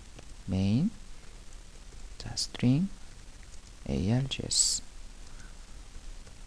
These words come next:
자, 먼저 그 인트 타입의 변수 바 일을, 어, 선언을 하고요. 자, 여기에, 자, 십 진수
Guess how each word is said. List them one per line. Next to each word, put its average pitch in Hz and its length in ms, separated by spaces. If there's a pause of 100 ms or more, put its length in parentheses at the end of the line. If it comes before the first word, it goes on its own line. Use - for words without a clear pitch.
(2250)
자, 117 160
먼저 113 560 (220)
그 101 340 (120)
인트 160 640
타입의 120 680 (260)
변수 123 580 (120)
바 117 280 (100)
일을, 139 540 (140)
어, 90 240
선언을 113 440
하고요. 113 460 (640)
자, 92 220
여기에, 110 640 (400)
자, 90 460 (100)
십 - 240
진수 151 600